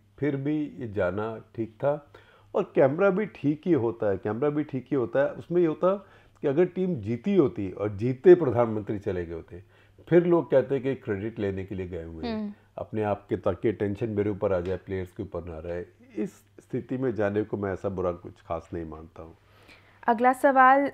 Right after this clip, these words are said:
Speaker 2: अ, यश सागर का है, बोल रहे, "पीएम मोदी ने जनता या अमीर भारतीयों से डे-, डेस्टिनेशन वेडिंग पर रोक लगाने की अपील की।"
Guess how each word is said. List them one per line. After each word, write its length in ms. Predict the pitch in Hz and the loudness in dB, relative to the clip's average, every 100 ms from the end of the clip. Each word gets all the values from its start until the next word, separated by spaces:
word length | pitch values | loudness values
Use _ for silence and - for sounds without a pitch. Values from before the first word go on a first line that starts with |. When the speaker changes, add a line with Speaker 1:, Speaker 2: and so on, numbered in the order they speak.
| - | 2
Speaker 2:
अ, 180 | 220 208 - | 4 2 0
यश 280 | 208 220 247 | 2 2 2
सागर 460 | - 202 185 214 | 4 4 4 2
का 140 | 240 262 | 0 2
है, 160 | 277 | 2
बोल 180 | 285 208 | 2 0
रहे, 80 | 208 | -2
"पीएम 300 | 208 208 208 | -4 -2 -2
मोदी 320 | 208 196 214 | -2 -4 -2
ने 120 | 233 | -2
जनता 460 | 208 196 190 214 214 | -2 -2 -2 2 2
या 160 | 208 202 | 4 2
अमीर 360 | 196 214 285 | 0 -2 -2
भारतीयों 500 | 269 254 214 214 220 | 2 2 2 0 -4
से 160 | 214 254 | -2 0
डे-, 260 | 185 180 | 0 0
डेस्टिनेशन 720 | 180 185 - 208 185 196 247 233 | -2 -4 -4 -6 -6 -4 -2 2
वेडिंग 340 | 190 185 214 | 2 2 -2
पर 160 | 220 214 | 0 2
रोक 180 | 190 180 | 2 2
लगाने 300 | 196 190 185 | 2 2 0
की 120 | 202 185 | -2 -2
अपील 300 | 180 180 202 | -2 -6 -6
की।" 220 | 233 | -4